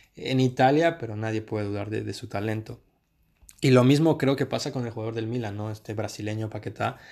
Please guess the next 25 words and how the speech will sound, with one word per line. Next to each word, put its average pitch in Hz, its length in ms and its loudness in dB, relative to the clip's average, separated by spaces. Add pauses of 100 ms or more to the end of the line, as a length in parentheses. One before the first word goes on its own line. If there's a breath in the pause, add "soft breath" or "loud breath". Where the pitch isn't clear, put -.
(380 loud breath)
que 98 360 0
en 110 80 2
lo 107 160 4
personal 110 840 0
me 107 180 -6
gusta 117 320 -2
muchísimo, 113 580 -4
creo 107 120 -6
que 110 80 -6
tiene 110 180 -6
muchísima 104 360 -6
calidad, 110 400 0
creo 113 140 -4
que 113 60 -4
es 110 80 -6
un 117 80 -4
jugador 110 200 2
que 117 80 -6
en 110 60 -2
el 110 60 -2
Milan 113 200 2
debería 107 260 2
de 113 80 0
jugar 113 420 0
siempre, 113 600 -2